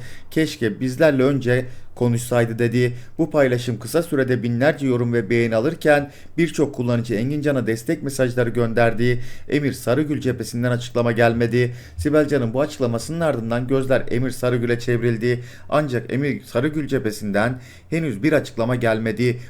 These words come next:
Bu durum iddiaları da daha da büyüttü. Bazı kaynaklara göre çiftin bu haberi birlikte açıklaması planlanırken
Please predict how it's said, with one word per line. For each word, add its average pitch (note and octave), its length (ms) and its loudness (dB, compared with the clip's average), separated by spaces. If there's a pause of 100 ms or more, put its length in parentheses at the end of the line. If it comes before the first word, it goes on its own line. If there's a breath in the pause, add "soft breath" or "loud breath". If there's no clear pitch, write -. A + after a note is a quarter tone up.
(140)
Bu D3+ 140 0
durum A#2+ 240 0
iddiaları B2+ 600 0
da B2 280 4 (260 loud breath)
daha A2+ 260 2
da A#2 140 2
büyüttü. A2+ 580 0 (280 loud breath)
Bazı C#3+ 280 0
kaynaklara A2+ 520 0
göre A#2+ 300 0
çiftin A#2+ 380 -4
bu B2+ 100 0
haberi C3 360 0
birlikte A#2 500 -2 (280 loud breath)
açıklaması B2 600 -4
planlanırken A#2 880 0